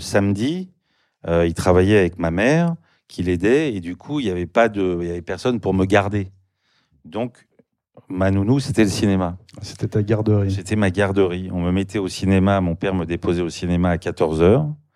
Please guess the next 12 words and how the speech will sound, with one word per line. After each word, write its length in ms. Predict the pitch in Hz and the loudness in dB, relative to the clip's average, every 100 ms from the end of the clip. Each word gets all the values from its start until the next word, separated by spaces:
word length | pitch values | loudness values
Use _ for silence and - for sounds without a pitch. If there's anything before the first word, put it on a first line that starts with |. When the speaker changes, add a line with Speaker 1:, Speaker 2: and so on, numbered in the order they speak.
| _ _ _ _ - | _ _ _ _ -6
Speaker 1:
D'ailleurs, 320 | 85 90 85 | -2 0 0
à 40 | |
l'époque, 580 | 85 85 95 98 92 - - | -2 -2 2 2 0 -12 -12
il 80 | 82 | -8
y 60 | |
avait 160 | 82 80 | -8 -8
qu'une 240 | - 90 | -10 -10
salle 280 | 82 95 87 | -4 -2 -2
à 60 | 78 | -4
Créteil 460 | - 82 87 85 | -10 -8 -6 -4
où 60 | 80 | -4
j'habitais, 640 | 76 73 69 90 110 143 | -6 -8 -8 -2 -2 -2